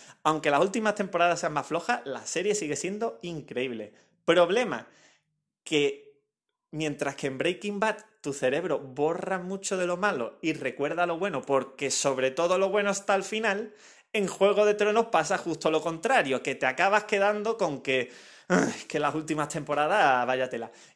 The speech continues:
Y yo, el primero, y por eso hablo de mí, pero estoy seguro de que le ha pasado a muchísimos fans, mm, desde luego, como yo quería Juego de Tronos, ya no la quiero. O sea, yo ya veo la serie, veo el mercha o veo lo que sea de Juego de Tronos y digo, "Meh,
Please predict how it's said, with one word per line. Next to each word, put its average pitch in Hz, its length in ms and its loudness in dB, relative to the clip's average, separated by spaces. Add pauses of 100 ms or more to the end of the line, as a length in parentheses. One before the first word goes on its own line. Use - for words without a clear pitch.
(140)
Y 220 340 0
yo, 208 340 0
el 208 240 0
primero, 151 460 -6
y 143 80 -14
por 123 160 -10
eso 135 160 -4
hablo 131 160 0
de 131 80 0
mí, 165 100 -8
pero 120 200 -4
estoy - 180 -6
seguro 143 380 0
de 120 180 -4
que 117 180 -12
le 123 120 -2
ha 143 100 0
pasado 139 600 -2
a 196 180 2
muchísimos 139 680 -4
fans, 175 540 -6 (880)
mm, 139 520 -4 (440)
desde 165 240 6
luego, 226 560 2
como 165 480 0
yo 175 240 2
quería 208 300 2
Juego 202 280 0
de 160 120 0
Tronos, 196 360 -2
ya 175 140 -2
no 147 140 -6
la - 80 -18
quiero. - 240 -20 (180)
O - 40 -20
sea, 123 180 -6
yo 160 140 -2
ya 170 180 4
veo 196 160 6
la 160 120 6
serie, 202 540 0 (240)
veo 180 180 2
el 156 120 6
mercha 202 680 0
o 139 200 2
veo 160 260 2
lo 143 140 0
que 143 100 -10
sea 196 320 2
de 147 80 2
Juego 160 220 0
de 139 80 0
Tronos 170 220 -4
y - 40 -8
digo, 127 140 -6
"Meh, 139 180 -2